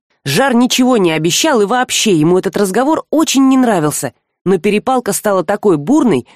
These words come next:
что парень опасался вмешиваться. "Хорошо, а лекарь этот тебе кто? Друг, родич?" "Он человек, которому нужна помощь". Рыска отодрала крыса от плеча и показушно ссадила на землю, чтобы тоже раскаялся и исправился. "Сиди и жди нас здесь,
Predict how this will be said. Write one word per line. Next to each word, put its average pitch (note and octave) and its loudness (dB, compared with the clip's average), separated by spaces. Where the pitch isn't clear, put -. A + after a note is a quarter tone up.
что - -4
парень D4 0
опасался A3+ -2
вмешиваться. E3 -2
"Хорошо, E3 -4
а D3 -4
лекарь G#3 0
этот G#3+ -2
тебе A#3 0
кто? E3 -4
Друг, C4 0
родич?" A3 -2
"Он C4+ 2
человек, A#3 0
которому C4 0
нужна A#3+ 0
помощь". E3 -2
Рыска F3+ -2
отодрала E3+ -2
крыса E3+ -2
от D3+ -6
плеча E3 -2
и A#3 -2
показушно G3+ -2
ссадила F#3 0
на D#3+ 0
землю, D3+ -2
чтобы F#3+ -2
тоже E3 0
раскаялся G3+ -2
и F3+ 2
исправился. E3 -4
"Сиди B3+ 0
и A3 -2
жди F#3+ 0
нас B3+ 0
здесь, F#3+ -2